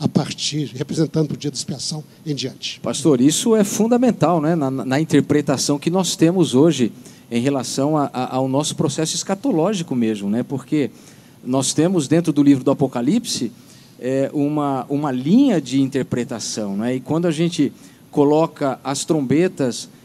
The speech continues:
Speaker 2: exatamente como sendo o juízo final de Deus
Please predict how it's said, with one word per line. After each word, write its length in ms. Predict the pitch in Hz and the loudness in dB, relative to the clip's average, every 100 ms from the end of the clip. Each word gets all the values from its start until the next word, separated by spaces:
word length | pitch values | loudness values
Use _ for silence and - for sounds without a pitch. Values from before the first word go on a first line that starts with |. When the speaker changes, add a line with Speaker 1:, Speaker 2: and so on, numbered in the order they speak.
| - - | -12 -4
Speaker 2:
exatamente 800 | 123 165 180 165 160 170 160 135 | 0 0 0 0 2 0 -2 -4
como 320 | - 165 156 | 0 0 0
sendo 560 | 139 - 160 160 147 113 - - - | -4 -2 0 2 2 0 -4 -20 -2
o 140 | 160 147 | 0 2
juízo 400 | 143 180 220 190 | 6 6 6 4
final 440 | - 147 143 196 | 4 2 4 2
de 120 | 151 | 2
Deus 600 | 120 143 180 123 101 - | 4 6 6 2 -4 -10